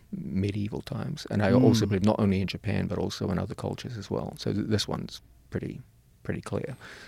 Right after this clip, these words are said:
Speaker 2: Interesting, though, that they named it after a guy who beat Elio.
Speaker 1: Uh, only the Brazilians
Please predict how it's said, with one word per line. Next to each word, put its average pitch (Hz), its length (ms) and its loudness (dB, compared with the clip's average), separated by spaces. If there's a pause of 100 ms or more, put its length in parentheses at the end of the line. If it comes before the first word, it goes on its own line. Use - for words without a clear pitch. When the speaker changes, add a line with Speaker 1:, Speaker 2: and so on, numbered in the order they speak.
(140)
Speaker 2:
Interesting, 147 520 4
though, 110 140 6
that 107 160 2
they 104 120 2
named 123 560 4
it 90 220 0
after 101 600 -2
a 101 200 -4
guy 117 380 4
who 113 120 -4
beat 113 340 -4
Elio. 151 540 2 (580)
Speaker 1:
Uh, 95 280 6 (200)
only 104 320 6
the 87 140 0
Brazilians 98 840 -2